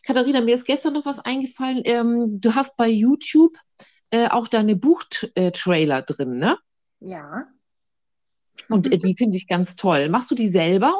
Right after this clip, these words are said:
Speaker 1: oder macht das jemand anderes?
Speaker 2: Also die Trailer von Band eins und Band zwei, die hat jemand anderes gemacht. Und
Speaker 1: Mhm.
Speaker 2: den von Band drei, den habe ich jetzt tatsächlich selber gemacht. Allerdings
Speaker 1: Ja, cool.
Speaker 2: auch,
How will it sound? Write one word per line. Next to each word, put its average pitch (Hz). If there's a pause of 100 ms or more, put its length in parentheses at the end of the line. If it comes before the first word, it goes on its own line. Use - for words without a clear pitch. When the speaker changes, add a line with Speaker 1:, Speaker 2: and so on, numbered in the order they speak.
Speaker 1:
oder 330
macht 247
das 220
jemand 185
anderes? 147 (840)
Speaker 2:
Also 226
die 220
Trailer 240
von 214
Band 190
eins 262
und 277
Band 202
zwei, 233
die 226
hat 214
jemand 196
anderes 240
gemacht. 269 (400)
Und 214
Speaker 1:
Mhm. 220
Speaker 2:
den 196
von 214
Band 202
drei, 202
den 214
habe 220
ich 208
jetzt -
tatsächlich 208
selber 196
gemacht. 175 (520)
Allerdings 202
Speaker 1:
Ja, -
cool. 311
Speaker 2:
auch, 165